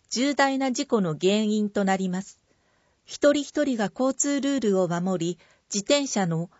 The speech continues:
安全利用を心がけましょう。自転車安全利用五則。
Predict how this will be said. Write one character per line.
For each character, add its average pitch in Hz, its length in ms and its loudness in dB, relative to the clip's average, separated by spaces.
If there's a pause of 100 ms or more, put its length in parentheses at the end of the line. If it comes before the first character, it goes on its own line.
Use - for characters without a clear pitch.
(120)
安 277 240 4
全 285 280 0
利 277 140 0
用 214 200 4
を 160 340 -2
心 208 360 2
が 202 120 2
け 202 160 0
ま 202 120 2
し 202 140 0
ょ 165 260 0
う。 - 60 -20 (1700)
自 196 120 -2
転 269 240 2
車 - 320 0 (120)
安 262 240 4
全 269 300 0
利 254 160 -2
用 165 340 0
五 214 120 2
則。 160 480 -6